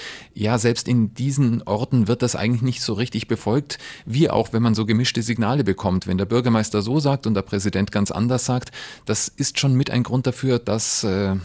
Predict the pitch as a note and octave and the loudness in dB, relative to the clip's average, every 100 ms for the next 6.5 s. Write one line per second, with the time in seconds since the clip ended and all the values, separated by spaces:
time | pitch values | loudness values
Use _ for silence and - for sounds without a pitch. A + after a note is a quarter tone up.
0 | D#2+ A2 A2+ F2 D#2+ G#2 - G#2 G2+ A2+ | -8 -4 -2 -2 -4 -8 -6 -2 2 2
1 | F#2+ G#2 G2+ G#2 A#2 A2 G#2 G2+ G#2+ - | 2 0 -2 -2 2 4 4 0 -2 -2
2 | G#2 A2 G#2 B2+ A2+ - F#2 G#2+ - G#2+ | -2 -2 0 0 -2 -2 -4 -4 -2 -2
3 | G#2+ - A2+ G#2 F#2 F2+ F#2+ G2+ - - | -2 -2 -2 0 0 2 2 0 -4 -12
4 | - F#2+ G2+ G#2 A2+ G#2 G#2 G2+ G#2 A2 | -4 -2 0 -2 0 2 0 0 -2 -2
5 | G#2 G#2+ - F#2 - G2+ - G2+ A2+ A2 | -2 -4 -4 -6 -2 -2 -2 -4 -2 0
6 | G#2+ F#2 D2 - | 0 -2 -6 -12